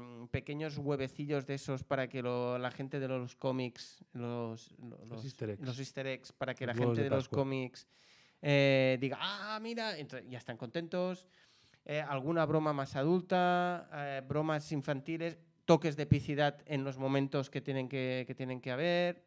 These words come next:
Speaker 1: todo el final, eh, cuanto más épico y cuanto más lucha mejor,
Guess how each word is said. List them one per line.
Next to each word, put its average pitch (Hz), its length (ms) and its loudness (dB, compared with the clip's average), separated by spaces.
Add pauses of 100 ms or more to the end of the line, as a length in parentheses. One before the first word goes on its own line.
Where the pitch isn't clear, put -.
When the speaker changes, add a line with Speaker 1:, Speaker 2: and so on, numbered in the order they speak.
Speaker 1:
todo 165 280 6
el 156 60 2
final, 143 580 0 (180)
eh, 131 360 -4
cuanto 131 260 -4
más 139 180 -2
épico 135 440 -2
y 120 80 -6
cuanto 123 1120 -2
más 127 260 -2
lucha 131 240 -4
mejor, 165 500 2